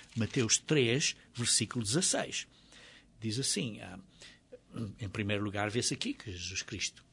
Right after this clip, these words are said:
foi batizado e recebeu o Espírito Santo. Isto é esta autoridade, o poder do Pai dos céus. Com a autoridade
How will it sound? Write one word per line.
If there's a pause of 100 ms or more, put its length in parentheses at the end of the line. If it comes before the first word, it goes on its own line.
(140)
foi
batizado (320)
e
recebeu
o
Espírito
Santo.
Isto
é
esta
autoridade,
o
poder (320)
do
Pai (180)
dos
céus.
Com
a
autoridade